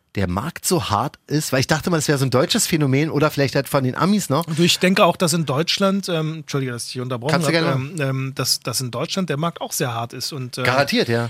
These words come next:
Speaker 2: viele Läden halt auch, ähm, da schon, äh, an die Reserven gehen, denke
Speaker 1: Mhm.
Speaker 2: ich, vermute ich, weil so einfach ist das nicht heutzutage, das Business zu führen, weil du hast halt sehr, sehr viele,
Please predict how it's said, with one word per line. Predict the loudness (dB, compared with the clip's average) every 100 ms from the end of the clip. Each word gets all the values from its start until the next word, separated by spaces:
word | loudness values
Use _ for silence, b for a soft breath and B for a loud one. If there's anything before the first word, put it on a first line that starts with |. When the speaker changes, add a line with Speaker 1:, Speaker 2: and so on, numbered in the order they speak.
| -4
Speaker 2:
viele | 0 2 4
Läden | 4 2 2 0
halt | 0 0
auch, | -2 -4 -2
ähm, | -4 -4 -2
da | -2
schon, | -2 -2 -4 -4
äh, | -6 -6
an | -6 -4
die | -4 -4
Reserven | -6 -6 -4 -2 -2 -2 -4
gehen, | -2 -2 -2 -2
denke | 0 2 2
Speaker 1:
Mhm. |
Speaker 2:
ich, | 0 -2
vermute | -4 -4 0
ich, | 2 2 0 0
weil | 0 0
so | 2 2
einfach | 2 2 0
ist | 0
das | 0 -2
nicht | -2
heutzutage, | -2 -4 -4 -2 0 0
das | -2 -2
Business | -2 0 0
zu | -2
führen, | -2 2
weil | 4
du | 4
hast | 4 4
halt | 2
sehr, | 2 0
sehr | 0
viele, | 0 0 4 4